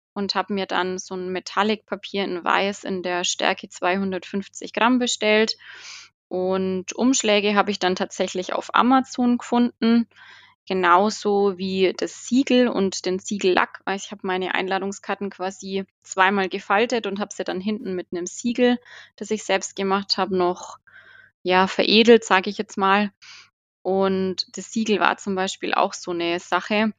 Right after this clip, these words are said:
Da gibt's wirklich, da sind keine Grenzen gesetzt bei der Preisspanne. Also es gibt auch welche für hundertsechzig Euro.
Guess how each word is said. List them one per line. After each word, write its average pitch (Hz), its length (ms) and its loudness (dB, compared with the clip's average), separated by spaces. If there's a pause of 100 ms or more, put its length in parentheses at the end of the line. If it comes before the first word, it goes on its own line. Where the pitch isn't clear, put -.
(380)
Da 190 100 -6
gibt's - 480 -8 (100)
wirklich, 208 380 -2
da 196 100 -2
sind 202 480 -2
keine 202 320 2
Grenzen 190 440 0
gesetzt 185 440 -4
bei 190 140 2
der 180 140 0
Preisspanne. 190 800 0
Also 190 180 -4
es - 120 -20
gibt - 220 -8
auch 190 180 4
welche 196 240 0
für 202 160 -6
hundertsechzig 208 800 0
Euro. 208 380 2